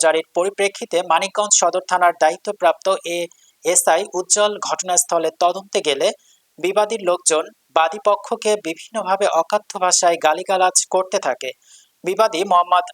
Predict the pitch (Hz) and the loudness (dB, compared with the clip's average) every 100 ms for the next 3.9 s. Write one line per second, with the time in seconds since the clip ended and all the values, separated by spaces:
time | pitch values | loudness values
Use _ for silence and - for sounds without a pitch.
0 | _ 151 170 214 214 156 - 170 214 - | _ 0 0 -2 0 2 2 0 -4 -8
1 | - 160 165 202 208 151 156 - 160 220 | 0 0 0 -4 -2 0 0 -2 -8 -8
2 | _ _ - 175 180 214 208 180 180 151 | _ _ 0 0 0 -2 0 0 0 0
3 | 190 165 165 165 - 170 180 143 117 | 0 0 0 -2 0 -2 0 -2 -2